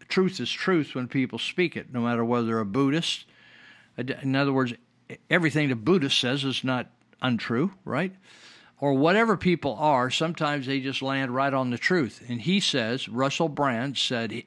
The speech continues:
"It's a scam. The objective is not to get the farmers to behave in an organic, responsible, ecologically op-, opposite manner. Far from it." <clears throat>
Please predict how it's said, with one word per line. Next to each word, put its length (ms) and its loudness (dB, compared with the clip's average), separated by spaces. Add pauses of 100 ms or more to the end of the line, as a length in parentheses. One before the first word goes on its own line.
"It's 220 -2
a 40 0
scam. 600 -2 (1000)
The 160 4
objective 800 0
is 260 0
not 520 0
to 120 -6
get 300 -2
the 100 0
farmers 580 -2
to 140 0
behave 600 -2
in 160 -8
an 140 -6 (180)
organic, 720 -4 (360)
responsible, 920 -4
ecologically 920 -4 (300)
op-, 320 -2 (360)
opposite 600 -4 (220)
manner. 560 -2 (1200)
Far 260 4
from 280 6
it." 120 -4 (260)
<clears throat> 380 -4